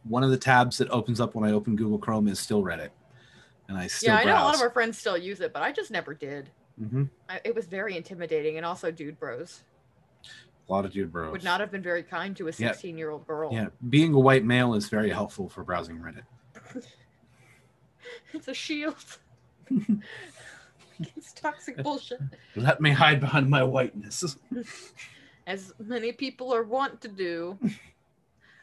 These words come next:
Speaker 2: Um, and then going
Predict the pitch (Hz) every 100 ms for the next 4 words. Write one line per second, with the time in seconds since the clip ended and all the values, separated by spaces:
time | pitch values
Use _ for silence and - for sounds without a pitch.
0 | - 208 196 190 175 165 165 - _ _
1 | _ _ _ _ _ _ _ _ _ 214
2 | 202 214 214 190 170 170 160 196 220 220
3 | 208 202 185